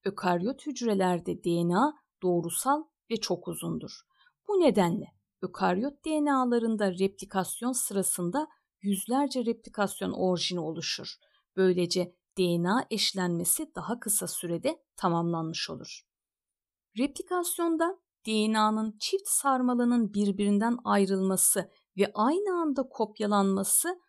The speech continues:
sonra da parçaların birleştirilmesi için enzimler görev yapar. Önce helikaz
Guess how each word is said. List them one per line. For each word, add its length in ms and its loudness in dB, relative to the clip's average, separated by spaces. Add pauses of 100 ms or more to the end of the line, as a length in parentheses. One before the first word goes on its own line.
sonra 440 0
da 200 -4
parçaların 680 0
birleştirilmesi 920 -2
için 400 -4 (220)
enzimler 520 4
görev 360 -6
yapar. 500 -14 (680)
Önce 520 2 (200)
helikaz 640 0